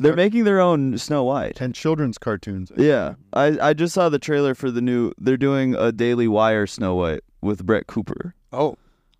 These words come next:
Speaker 1: because they were all mad. <laughs> About, they were mad about the, uh, uh, you know,
Speaker 2: It's,
Speaker 1: w-, woke,
Speaker 2: it's, uh,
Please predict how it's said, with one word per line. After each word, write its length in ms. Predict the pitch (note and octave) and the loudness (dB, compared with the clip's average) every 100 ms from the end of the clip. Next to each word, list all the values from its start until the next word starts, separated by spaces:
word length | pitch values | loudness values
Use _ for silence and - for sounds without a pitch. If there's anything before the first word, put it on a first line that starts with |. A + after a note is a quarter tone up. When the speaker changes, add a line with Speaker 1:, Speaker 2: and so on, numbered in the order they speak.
| _ | _
Speaker 1:
because 340 | G#2+ A2+ A#2+ A2 | 0 2 0 2
they 100 | A#2+ | 2
were 160 | A#2 | 4
all 160 | A#2 A2+ | 4 2
mad. 300 | A2+ A2+ C3 - | 2 0 -2 -2
<laughs> 40 | |
About, 220 | D#3 C3+ | -2 0
they 100 | D3 | 0
were 180 | C#3 F3 | 0 -2
mad 340 | D#3+ C#3+ C#3 | 0 2 0
about 340 | D3 C3+ C3 G#2+ | 0 0 0 0
the, 320 | B2+ A#2+ A#2+ _ _ _ _ - | 0 0 -2 _ _ _ _ -2
uh, 120 | A2+ - | -2 2
uh, 140 | A2+ | 2
you 140 | C3 B2+ | 2 0
know, 200 | E2 F2+ | 0 -2
Speaker 2:
It's, 220 | F#3+ - | -2 -4
Speaker 1:
w-, 300 | C3 E3 B2 | -6 -2 0
woke, 180 | C3+ B2+ | 0 0
Speaker 2:
it's, 100 | - | -2
uh, 280 | D3 C3+ | 0 0